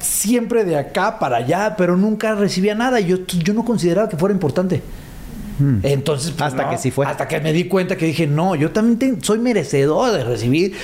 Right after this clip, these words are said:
Speaker 1: un buen trato, un, un cariño, un respeto, no que me maltraten y me hablen mal y me,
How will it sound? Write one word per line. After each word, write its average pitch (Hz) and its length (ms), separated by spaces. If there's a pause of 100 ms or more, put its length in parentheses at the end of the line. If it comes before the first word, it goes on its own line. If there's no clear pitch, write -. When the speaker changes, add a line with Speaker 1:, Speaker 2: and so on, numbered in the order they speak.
(120)
Speaker 1:
un 175 140
buen 170 240
trato, 175 420 (120)
un, 170 360 (180)
un 160 60
cariño, 170 680
un 160 140
respeto, 190 880
no 180 120
que 185 80
me 151 100
maltraten 160 440
y 147 40
me 147 100
hablen 156 220
mal 165 200
y 156 60
me, 143 200